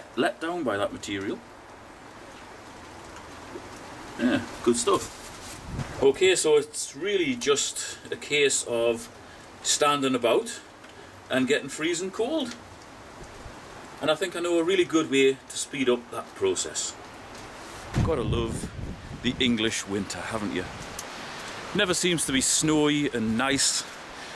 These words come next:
It doesn't look very appealing. It's always cold and wet and just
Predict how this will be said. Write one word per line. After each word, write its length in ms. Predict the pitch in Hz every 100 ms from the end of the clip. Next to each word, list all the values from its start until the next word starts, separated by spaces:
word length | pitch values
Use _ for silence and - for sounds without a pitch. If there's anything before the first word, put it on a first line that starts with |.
| - - - -
It 120 | -
doesn't 280 | 190 151 131
look 180 | 127 -
very 240 | 120 110
appealing. 480 | 107 - 123 113 104 107 -
It's 120 | -
always 480 | 156 160 151 113 92 -
cold 400 | - 135 135 107
and 200 | 85 87
wet 320 | 117 123 -
and 100 | 87 - - - - - - - - -
just 260 | 170 127